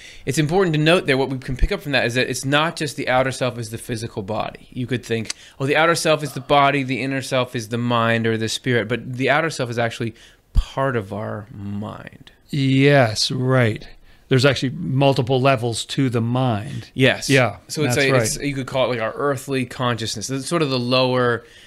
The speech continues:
Speaker 1: the lower aspects of our personality, the, the coarser, grosser, more simple things. But then the inner self is something higher.
Speaker 2: Yeah, yeah. It's deeper.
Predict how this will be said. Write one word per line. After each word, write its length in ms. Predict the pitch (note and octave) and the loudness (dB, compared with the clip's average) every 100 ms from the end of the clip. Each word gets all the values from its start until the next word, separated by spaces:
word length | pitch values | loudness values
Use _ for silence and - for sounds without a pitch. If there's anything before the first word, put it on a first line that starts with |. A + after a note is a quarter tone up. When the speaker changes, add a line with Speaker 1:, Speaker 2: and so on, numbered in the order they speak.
| - - | -20 -18
Speaker 1:
the 240 | - B2+ | -6 -2
lower 320 | B2 B2+ B2+ B2 | 2 4 4 4
aspects 680 | A#2+ A#2 A2+ - A2 - - | 2 -2 -4 -6 -8 -6 -8
of 140 | G#2 | -4
our 320 | G#2+ G#2+ G#2+ G2+ A2 | -4 -2 -4 -6 -8
personality, 800 | - B2 - A#2+ A2 A2 A2 A2 | -4 -4 -2 -4 -2 -2 -2 -2
the, 120 | A2 | -2
the 220 | G#2+ A#2 | -4 -6
coarser, 680 | G#2+ - B2+ A#2+ - A2+ A2 | -6 -6 -2 -2 -2 -4 -4
grosser, 680 | G#2 A2+ A2 - A2 A2 - - - - | -4 -4 -4 -6 -8 -8 -10 -18 -14 -4
more 200 | A#2+ A2+ | -2 -2
simple 340 | - A2+ G#2 | -4 -4 -6
things. 480 | - A#2 G#2 G#2+ - - - | -4 -4 -2 -6 -12 -16 -6
But 120 | - | 0
then 120 | B2+ A#2+ | 2 2
the 140 | A#2 | 2
inner 180 | C#3+ C3+ | 2 2
self 340 | - G#2+ G2+ | 0 0 0
is 380 | G2+ G2 - - _ | -4 -6 -10 -16 _
something 340 | - D3+ E3 A2 | -6 -4 -4 -8
higher. 240 | G2+ - - - | -10 -12 -12 -10
Speaker 2:
Yeah, 480 | - C#3 C#3+ B2 G#2+ | -2 4 4 4 0
yeah. 400 | - B2+ A#2+ G#2+ C#3 | -4 -2 0 -2 -6
It's 260 | A#2+ - | -8 -8
deeper. 760 | - C#3+ C3+ C3+ A#2 G#2 G#2 | -6 -4 -4 -4 -6 -6 -8